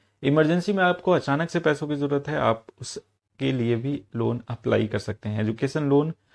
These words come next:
मैरिज लोन, मोबाइल परचेज करने के लिए लोन और ट्रैवल के लिए भी आप इस एप्लीकेशन से लोन ले सकते हैं। अब एप्लीकेशन की कुछ की फीचर समझते हैं। जैसा कि देख पा रहे हैं,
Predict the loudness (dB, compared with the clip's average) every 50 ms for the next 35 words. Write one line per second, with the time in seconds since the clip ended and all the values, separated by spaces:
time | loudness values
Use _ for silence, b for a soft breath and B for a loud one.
0 | _ _ _ 2 6 6 6 6 4 2 2 0 0 0 0 2 4 6 6 6
1 | 6 6 4 2 0 0 0 -2 -2 0 0 0 -2 -2 -2 0 2 2 2 0
2 | -2 -4 -4 0 0 0 0 0 -2 -2 0 0 0 -2 -2 -4 -4 -2 -2 0
3 | -2 -2 -2 -2 -2 -2 -2 -2 -4 -6 -6 -6 -6 -6 -6 -6 -6 -6 -6 -6
4 | -6 -4 -4 -4 -2 -2 -2 -4 -6 -8 _ _ _ _ _ _ _ -4 -2 -2
5 | -2 -2 -4 -8 -10 -8 -10 -10 -10 -10 -14 _ B B B B B B 4 4
6 | 4 6 4 4 4 4 2 2 0 0 0 0 0 -2 -2 -2 -4 -2 -2 -2
7 | -2 -2 -2 -2 -2 -2 -2 -2 -4 -4 -6 -6 -4 0 0 0 2 2 2 4
8 | 4 4 2 2 4 2 2 2 2 -2